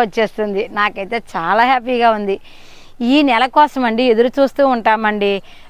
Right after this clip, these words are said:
రోహిణీల్లో మన మిద్దె తోట బగబగా మండిపోతుంది కదండి. చక్కటి వర్షాలు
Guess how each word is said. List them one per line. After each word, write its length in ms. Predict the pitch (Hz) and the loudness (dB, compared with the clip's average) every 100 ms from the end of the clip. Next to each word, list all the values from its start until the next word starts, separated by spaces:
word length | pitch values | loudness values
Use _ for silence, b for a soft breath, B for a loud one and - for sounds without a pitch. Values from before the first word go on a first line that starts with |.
| 202 | -2
రోహిణీల్లో 600 | 202 226 269 269 262 240 233 233 | 2 4 4 2 2 4 2 2
మన 180 | 226 226 214 | -4 -6 -6
మిద్దె 200 | 214 190 247 | -8 -6 -2
తోట 220 | 262 226 220 | -2 0 0
బగబగా 440 | 202 196 202 214 233 214 | 0 0 0 0 0 0
మండిపోతుంది 600 | 185 196 220 214 240 233 | -2 -2 -2 -2 -2 0
కదండి. 400 | 226 202 202 202 247 262 | 0 0 -2 0 -2 -2
చక్కటి 400 | 240 - 262 254 254 | -10 -4 -4 0 0
వర్షాలు 360 | 202 - 240 | 0 0 -2